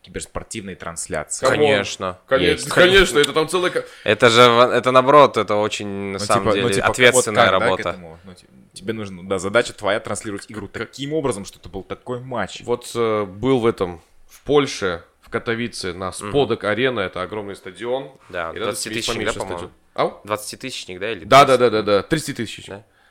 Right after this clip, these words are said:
Speaker 2: И, э, рядом есть стадион, и рядом есть, э, есть поменьше площади помещение, ну, тоже огромное, типа, ну, не знаю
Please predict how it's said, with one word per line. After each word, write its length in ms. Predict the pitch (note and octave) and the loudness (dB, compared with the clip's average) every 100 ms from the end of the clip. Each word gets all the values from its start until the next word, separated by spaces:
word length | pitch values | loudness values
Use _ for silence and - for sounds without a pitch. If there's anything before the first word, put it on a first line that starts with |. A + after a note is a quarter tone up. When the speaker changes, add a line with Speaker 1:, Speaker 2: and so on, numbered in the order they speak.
| _ | _
Speaker 2:
И, 80 | A#2+ | 0
э, 540 | B2+ A#2+ F2+ B2 A#2 | 2 2 2 4 6
рядом 140 | C3 D3 | 4 4
есть 120 | C#3+ | 0
стадион, 240 | C#3+ G#3+ D#3 | -2 0 2
и 40 | |
рядом 240 | E3 E3 | 2 0
есть, 340 | C3 C3+ - - | -8 -8 -10 -16
э, 400 | G2 F#2+ F#2 F#2 F#2 | -12 -10 -8 -8 -10
есть 200 | - - | -12 -10
поменьше 640 | C3+ C3 G#2+ F#2 E2 E2+ - _ - | -6 -4 -6 -8 -10 -12 -16 _ -8
площади 540 | A2 G#2+ F2+ F2 E2 - _ - | -4 -4 -6 -6 -8 -10 _ -6
помещение, 640 | A#2 A#2 E3 F#3+ G#3 A3 _ _ | -4 0 0 0 -4 -6 _ _
ну, 100 | A#2+ | -8
тоже 240 | C3+ G#2+ | -6 -2
огромное, 380 | G#2+ G#2 B2 G#2 | -2 0 -2 -4
типа, 380 | - F2 E2 D#2+ | -10 -8 -6 -8
ну, 200 | D#2+ E2 | -10 -18
не 80 | F2 | -16
знаю 360 | E2 E2 E2 | -10 -8 -8